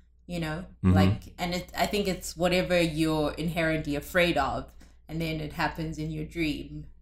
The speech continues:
Speaker 1: and you can't even do anything about it. But do you know that you are paralyzed while you dream?
Speaker 2: Uh, tell me more.
Speaker 1: So I, uh, I read that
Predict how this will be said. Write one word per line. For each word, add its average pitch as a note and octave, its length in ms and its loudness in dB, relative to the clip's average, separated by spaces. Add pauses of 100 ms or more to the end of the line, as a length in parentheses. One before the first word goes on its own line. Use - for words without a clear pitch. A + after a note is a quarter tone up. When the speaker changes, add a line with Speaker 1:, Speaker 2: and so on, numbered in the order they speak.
(120)
Speaker 1:
and D#3 400 -14 (420)
you D#3 120 -4
can't D#3 240 -2
even D#3+ 180 -4
do D3+ 180 -4
anything D#3 300 -6
about D3+ 300 0
it. B2 180 -10
But G3 220 -4 (380)
do A#3 100 -2
you B3+ 220 4
know F#3+ 300 6
that F3 360 -2
you G3 320 -8
are D#3+ 400 4
paralyzed - 840 -4
while D3+ 260 -2
you C#3+ 180 -8
dream? C#3+ 380 -8 (1120)
Speaker 2:
Uh, E2+ 500 4
tell F2 160 4
me F2+ 100 8
more. G2+ 240 6 (380)
Speaker 1:
So F3+ 500 2 (680)
I, F#3 500 4 (180)
uh, E3 420 4 (500)
I G3+ 80 0
read G#3 260 4
that F#3+ 280 0